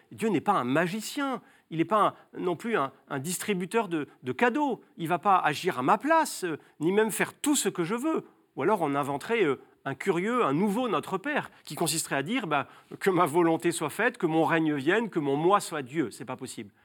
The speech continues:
Et puis, Dieu est infiniment plus intelligent, plus grand que nous. Il fait des choses que, que nous ne comprenons pas, pas tout de suite.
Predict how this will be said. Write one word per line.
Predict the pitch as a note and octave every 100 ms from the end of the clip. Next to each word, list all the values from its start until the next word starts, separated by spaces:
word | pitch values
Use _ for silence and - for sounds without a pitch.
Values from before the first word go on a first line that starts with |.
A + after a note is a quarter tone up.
| _ _ _ _ _ _ -
Et | E3
puis, | G#3+ G#3+ F#3+ - _ _ _
Dieu | D3 F3 G3+
est | F#3+
infiniment | D#3+ F#3 F3 F#3 F#3+
plus | - E3 E3+
intelligent, | E3+ F3 F#3 F3 G3+
plus | - D#3
grand | C3+ E3 G#3+ A3
que | -
nous. | D3 D3+ D3+
Il | C#3
fait | F3+
des | E3
choses | E3+ G#3+ -
que, | E3 C#3+ - - _ _
que | D#3+
nous | D#3+
ne | E3+
comprenons | - F3+ - F#3 F#3+
pas, | F#3 A3+ F3+ - _ _ -
pas | D3
tout | G3+
de |
suite. | - B3 G#3+ -